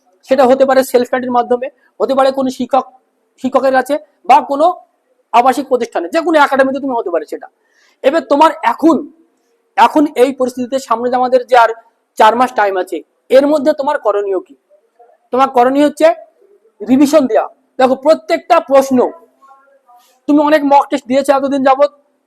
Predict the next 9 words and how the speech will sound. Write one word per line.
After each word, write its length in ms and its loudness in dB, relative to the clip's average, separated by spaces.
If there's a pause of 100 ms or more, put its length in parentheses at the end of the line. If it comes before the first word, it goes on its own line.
প্রত্যেকটা 460 2
মকের 400 0 (220)
রিভিশন 380 -2
দেয়া, 180 4 (360)
প্রত্যেকটা 560 0 (220)
অধ্যায়ভিত্তিক 560 -4
রিভিশন 360 -4
দেয়া, 180 4 (300)
এবং 220 4